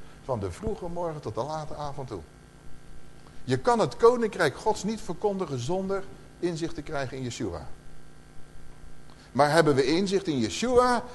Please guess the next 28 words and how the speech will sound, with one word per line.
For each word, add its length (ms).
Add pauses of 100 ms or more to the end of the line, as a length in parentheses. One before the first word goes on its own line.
(100)
dan 160
kun 140
je 60
dat 180
koninkrijk 580
van 120
God 220
binnengaan 600 (260)
en 160
naar 220
heel 300
Gods, 360 (360)
eh, 260 (200)
Torah, 500
Gods 220
inzettingen 680
leven, 420 (140)
zoals 320
een 180
kind 280 (340)
van 120
het 120
koninkrijk 520
van 120
God 200
behoort 240
te 100
leven. 340